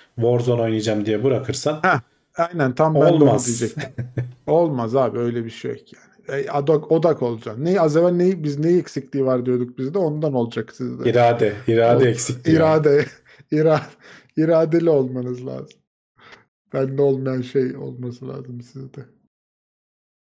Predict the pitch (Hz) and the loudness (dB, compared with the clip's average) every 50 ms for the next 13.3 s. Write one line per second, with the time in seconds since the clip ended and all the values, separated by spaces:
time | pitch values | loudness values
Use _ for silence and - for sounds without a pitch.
0 | _ _ - - - _ - - - - - _ _ _ _ _ _ - 143 127 | _ _ -20 -20 -20 _ -20 -20 -20 -20 -20 _ _ _ _ _ _ -16 -14 -14
1 | 113 - - - - _ _ _ _ _ _ _ _ _ _ _ _ _ _ _ | -14 -16 -18 -20 -20 _ _ _ _ _ _ _ _ _ _ _ _ _ _ _
2 | _ _ _ _ - 139 135 127 123 135 139 143 131 - - 147 147 - 131 123 | _ _ _ _ -8 -6 -4 -2 -2 0 0 0 0 0 0 0 0 0 0 0
3 | 117 113 110 107 101 104 104 104 107 107 104 110 - 120 107 107 117 - 117 - | 0 -2 -2 -2 -2 -2 -2 -2 -2 -4 -6 -8 -8 -12 -12 -12 -14 -16 -14 -16
4 | - - - - _ _ _ _ _ _ _ _ _ - - 139 - - 120 123 | -16 -16 -18 -20 _ _ _ _ _ _ _ _ _ -4 -4 -4 -2 -2 -2 0
5 | 123 123 123 120 110 104 - - 117 117 120 - 120 123 - - - - _ _ | 0 2 0 0 -2 -4 -8 -14 -18 -20 -20 -20 -20 -20 -20 -20 -20 -20 _ _
6 | _ _ _ _ _ - 139 - - 107 104 107 107 110 110 120 123 123 - 143 | _ _ _ _ _ -12 -12 -8 -4 -2 0 2 2 2 0 -2 -4 -4 -2 0
7 | 135 139 139 - - 127 123 123 123 - 127 120 - 127 120 - - - - 123 | 0 0 0 -4 -2 -2 0 0 0 -2 -4 -6 -4 -4 -4 -4 -2 0 0 0
8 | 123 120 143 135 127 131 123 - - 135 135 139 135 123 107 98 95 - - - | 0 0 -2 -2 -2 -2 -2 0 2 2 2 2 2 2 0 0 -4 -4 -4 -2
9 | 135 131 131 - - - 143 139 139 - 131 120 - 143 131 123 - 127 123 117 | -2 -2 -4 -8 -4 -4 -2 -2 -2 -2 -4 -2 0 0 -2 0 0 0 0 0
10 | 117 123 123 131 127 - 127 110 104 101 - - 123 120 - - 117 120 123 120 | 0 0 0 0 0 0 0 0 0 0 -2 -2 -4 -2 -2 0 0 2 2 2
11 | 120 113 117 113 - - 117 110 110 117 117 107 107 113 113 107 110 107 104 104 | 2 0 0 -2 -2 0 0 0 0 0 -2 -2 -2 -2 0 0 0 0 0 0
12 | 104 - 131 131 131 127 123 120 120 120 123 139 139 - 147 147 - - 127 110 | -2 -2 -4 -2 0 0 0 0 0 0 0 0 0 0 -2 -2 0 0 -2 0
13 | 120 101 95 101 120 131 | 0 -2 -2 -2 -4 -4